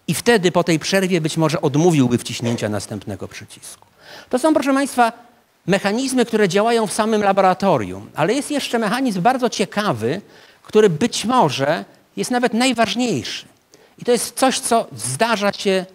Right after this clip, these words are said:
ludziom, takim jak my, także naszym dzieciom, naszym wnukom, codziennie. Oto wyobraźmy sobie sytuację,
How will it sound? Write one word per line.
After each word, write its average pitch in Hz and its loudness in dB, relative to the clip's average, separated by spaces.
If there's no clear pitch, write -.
ludziom, 127 0
takim 165 -4
jak 135 -4
my, 139 -2
także 117 0
naszym 110 -4
dzieciom, 117 -4
naszym 101 -8
wnukom, 135 -6
codziennie. 143 -6
Oto 165 2
wyobraźmy 170 0
sobie 214 2
sytuację, 214 0